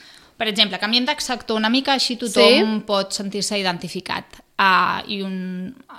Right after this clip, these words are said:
Speaker 1: sector, mm, salut, per exemple, vale? Fisios, osteòpates, podòlegs,
Speaker 2: Sí.
Speaker 1: to-, tot el tema aquest, per exemple, en concret, de l'esport, val? Eh, tu t'has de fixar en, quan vols obrir un negoci local,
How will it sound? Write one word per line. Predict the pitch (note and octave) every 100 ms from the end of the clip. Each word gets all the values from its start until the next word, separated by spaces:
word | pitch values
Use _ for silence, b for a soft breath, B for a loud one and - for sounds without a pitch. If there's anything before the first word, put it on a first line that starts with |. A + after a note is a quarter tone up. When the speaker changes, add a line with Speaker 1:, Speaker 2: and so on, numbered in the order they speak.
| -
Speaker 1:
sector, | - A3+ - A#3+ B3+ B3+ B3 B3 B3 A#3+ A#3+
mm, | G#3+ G#3 G3 G3 G3 G3
salut, | - G3 - -
per | F#3+
exemple, | F#3 F3+ F#3 - F#3+ - G#3+
vale? | G3+ G#3+ -
Fisios, | - G#3+ G#3 G3 G3
osteòpates, | G3 F#3+ G#3 G3 F#3+ G3+ G3 G3+ - _
podòlegs, | A3 G3+ G3 G3
Speaker 2:
Sí. | A3+ G#3 C4 A4+ B B B B B _
Speaker 1:
to-, | - G#3 G3 -
tot | G#3+ G3+
el | F#3+
tema | F#3+
aquest, | F#3+ F#3
per | G3
exemple, | F#3+ F#3+ F#3
en | G3 F#3+
concret, | G3+ G3+ A#3 C4 C#4+ - _ _ _
de | - F#3+
l'esport, | F#3 F3+ - - - - - _ _ _ -
val? | G#3 B3 B B B B -
Eh, | A#3 A3+ G#3+
tu | D4 D#4+ D#4+ -
t'has | C#4 A#3+
de | A#3
fixar | A#3 - - F#3 - F2 E3 b b _ -
en, | G3 G3 F#3+ F3+ F3+ F3 F3 - -
quan | F3+ F3 F3 F3+
vols | G#3+ G#3+
obrir | G#3
un | G#3
negoci | G3 F#3+ F#3 G3+
local, | G#3+ D4 E4